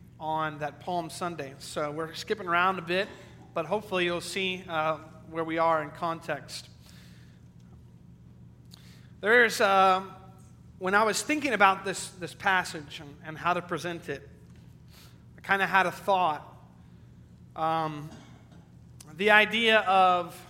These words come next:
uh, someone who's spoiled. We think of that, you know, someone who is, who's spoiled. As someone who receives large gifts, extravagant, extravagant gifts,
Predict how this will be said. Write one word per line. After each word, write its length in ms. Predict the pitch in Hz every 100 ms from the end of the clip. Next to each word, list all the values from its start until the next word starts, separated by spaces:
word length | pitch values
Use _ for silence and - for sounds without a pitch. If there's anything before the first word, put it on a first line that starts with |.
| - - - - - - -
uh, 120 | - -
someone 460 | - 233 247 247
who's 180 | 190 190
spoiled. 680 | - - 202 208 180 139 147
We 80 | 160
think 200 | 156 196
of 100 | 165
that, 200 | 151 127 - 147
you 120 | 147
know, 100 | 139
someone 340 | - 180 175
who 140 | 165 156
is, 260 | 143 - - - - - - - - -
who's 100 | 147
spoiled. 480 | - - 170 147 139 - - - - - - - - - - - - -
As 100 | 143
someone 300 | - 185 180
who 140 | 170 175
receives 920 | 160 - - 202 185 165 - - - - - - - - - - -
large 420 | 151 156 156 -
gifts, 560 | - 170 165 - - - - - - - -
extravagant, 640 | - - 190 170 165 160 - - - -
extravagant 760 | - - 175 175 165 165 147
gifts, 400 | 160 151 - -